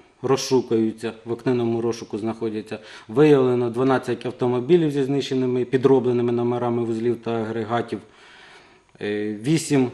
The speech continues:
фактів виявлення з підробленими документами. Ну, даний напрямок тримається на постійному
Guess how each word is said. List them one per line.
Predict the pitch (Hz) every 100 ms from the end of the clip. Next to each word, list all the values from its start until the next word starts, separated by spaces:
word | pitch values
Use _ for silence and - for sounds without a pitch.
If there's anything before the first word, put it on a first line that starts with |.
| -
фактів | - 143 135 - 117 113
виявлення | 123 156 147 127 123 123 123
з |
підробленими | - 131 143 135 131 123 117
документами. | 113 - 123 151 175 170 151 151 147 _ _ _ _ _ _ _ - - _ _
Ну, | 131 147
даний | 175 143 156 143
напрямок | 131 131 120 113
тримається | 113 110 123 123 -
на | 104
постійному | 101 - - 120 104